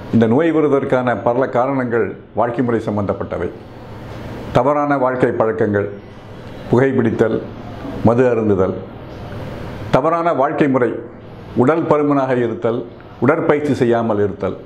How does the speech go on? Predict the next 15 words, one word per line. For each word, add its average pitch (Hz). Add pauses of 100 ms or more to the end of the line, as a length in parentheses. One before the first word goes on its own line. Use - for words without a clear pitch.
(580)
இதன் 135
காரணமாக 151
வருகின்ற 135 (360)
சர்க்கரை 139
நோய், 139 (380)
இரத்த 120
அழுத்தம், 135 (1600)
கொலஸ்ட்ரால் 156 (200)
போன்றவற்றை 127 (500)
கட்டுப்பாட்டில் 139
வைக்காமல் 117
இருப்பது. 98 (220)
இப்படி 117
பார்க்கும் 135
பொழுது, 127